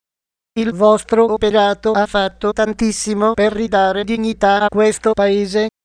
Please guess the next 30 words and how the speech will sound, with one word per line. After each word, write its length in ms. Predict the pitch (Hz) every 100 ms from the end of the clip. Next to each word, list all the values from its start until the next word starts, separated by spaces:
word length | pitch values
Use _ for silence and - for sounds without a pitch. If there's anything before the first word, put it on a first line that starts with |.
| _ _ _ _ -
Siete 460 | 208 208 - 208 214
partiti 600 | 208 214 220 214 202 226
da 160 | 202 196
soli 420 | 208 208 202 214
e 140 | 226
nonostante 800 | 202 220 220 - 214 208 196 220
siate 580 | 220 208 202 202 208 214
stati 480 | - 214 202 202 220
presi 540 | 202 214 208 185 220
per 200 | 208 214
i 120 | 208
fondelli 680 | 220 208 208 208 208 208 214
avete 520 | 214 202 208 196 214
avuto 520 | 214 208 220 214 202 220
la 140 | 208
testardaggine 1000 | 220 214 - 208 190 196 190 175 202 214
di 100 | 196
lottare 580 | 220 214 - 208 202 214
per 220 | 202 214
cambiare 640 | 208 214 202 202 190 196
le 180 | 202 208
cose 380 | 202 196 185 208
in 200 | 214 220
questo 440 | 202 214 214 -
paese 580 | 220 202 202 202 196 214
di 140 | 185 226
farisei 720 | 214 208 226 208 196 202 220
e 160 | 233
mezze 480 | 208 202 185 180 214
persone. 600 | 214 208 196 214 202 202